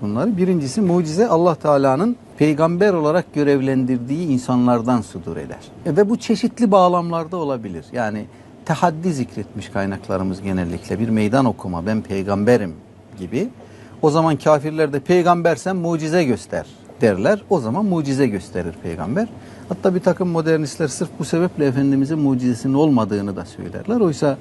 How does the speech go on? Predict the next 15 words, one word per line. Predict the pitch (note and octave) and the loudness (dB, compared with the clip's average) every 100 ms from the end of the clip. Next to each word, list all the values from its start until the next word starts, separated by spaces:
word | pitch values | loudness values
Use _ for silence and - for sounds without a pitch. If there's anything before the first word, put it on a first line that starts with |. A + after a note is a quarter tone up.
| - - - - - - - - | -10 -20 -20 -20 -20 -20 -20 -12
Mustafa | C3 - C#3 | -4 2 2
Sabri | C3 C#3 C3+ | 2 2 2
Efendi | C3 B2+ C3 C#3 | 2 2 2 4
merhum | B2+ G#2+ A2+ A2 | 2 2 0 2
Mevkuful | A#2+ A#2+ A2 A#2+ | 0 -2 -6 -4
Akıl'da | A#2 A#2+ A#2+ A2 A#2 | -4 -4 -2 -2 -2
çok | - - - | -4 -10 -4
güzel | A#2 C3+ | 0 2
izah | A2 G2+ F#2+ | 2 0 -2
ediyor. | F#2+ G#2 F3+ - B2+ | -4 -2 -4 -4 -2
Buradaki | B2+ C#3 C3+ - | 0 0 -4 -4
tehaddi | B2 C#3+ C#3 E3 A#3 | -2 0 -2 0 0
diyor, | D3+ A#2 | 2 0
meydan | G2+ G#2+ A2 C3 | 0 -2 -2 0
okuma, | B2+ C3+ F3 C#4 | -2 0 0 0